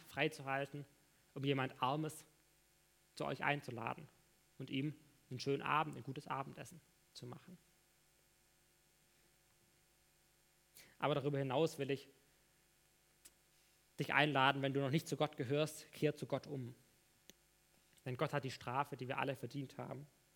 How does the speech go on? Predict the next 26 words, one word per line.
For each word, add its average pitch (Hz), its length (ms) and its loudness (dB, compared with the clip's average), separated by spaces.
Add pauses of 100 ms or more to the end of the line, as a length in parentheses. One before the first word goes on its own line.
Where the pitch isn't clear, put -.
(380)
schon 127 160 -4
selber 127 300 -2
bezahlt, 127 560 -8 (1600)
indem 127 180 -2
er 123 60 -2
Jesus 127 260 -2
Christus 135 300 -8
auf 127 120 -6
die 123 120 -10
Welt 131 220 -4
geschickt - 380 -12
hat, - 220 -10 (960)
damit 127 240 -2
wir 131 80 0
Gnade 127 500 -2 (260)
und 120 80 -6
Gericht 127 320 -4
bekommen 123 360 -10
können, 127 300 -10 (1400)
trotz 131 240 -6
dem 123 120 -6 (140)
Bösen, 123 340 -2
was 117 160 -12
wir 120 80 -8
getan 131 420 -12
haben. 151 280 -16